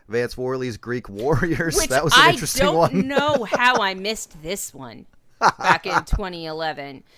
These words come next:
Speaker 2: But, uh, my favorite thing here is there's several twenty eleven groups,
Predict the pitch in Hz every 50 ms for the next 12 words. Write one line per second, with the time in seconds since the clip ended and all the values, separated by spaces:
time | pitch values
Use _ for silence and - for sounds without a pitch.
0 | _ _ _ 233 - - 226 208 202 196 185 180 - - _ _ _ _ 226 226
1 | 233 254 247 - 285 392 - 320 247 - _ 262 254 240 262 240 208 190 190 180
2 | - - 208 202 202 196 190 - - - _ - - - 285 277 285 302 254 220
3 | - - - - 240 240 247 240 226 208 185 185 185 180 170 170 156 156 147 151
4 | 147 147 151 139 - _ - - -